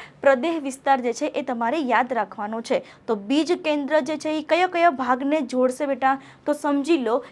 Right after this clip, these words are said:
કે બીજ કેન્દ્ર જે છે, બીજ કેન્દ્ર જે છે એ અંડનાલ અને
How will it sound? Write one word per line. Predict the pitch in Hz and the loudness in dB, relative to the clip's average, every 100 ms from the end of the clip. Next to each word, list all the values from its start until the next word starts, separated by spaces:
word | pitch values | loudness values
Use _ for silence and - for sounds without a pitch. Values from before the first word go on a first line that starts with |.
| - | -6
કે | 294 | -4
બીજ | 220 311 359 | 0 0 0
કેન્દ્ર | 349 311 285 285 277 | -4 -2 -2 0 -2
જે | 247 220 | 0 -2
છે, | 220 208 294 - - - - - _ _ _ _ - 208 | -2 -4 -4 -8 -20 -20 -20 -20 _ _ _ _ -12 -4
બીજ | 202 277 339 359 | 2 4 4 2
કેન્દ્ર | 294 269 277 | 2 2 2
જે | 254 226 | 2 -2
છે | 262 294 302 - - - | -2 -4 -4 -14 -6 0
એ | 294 - - - | 0 0 -6 0
અંડનાલ | 262 285 294 302 277 262 294 392 - - - - - - - - - - - - _ 247 | 2 4 4 4 4 4 4 0 -6 -20 -20 -20 -20 -20 -20 -20 -20 -20 -20 -20 _ 4
અને | 269 | 4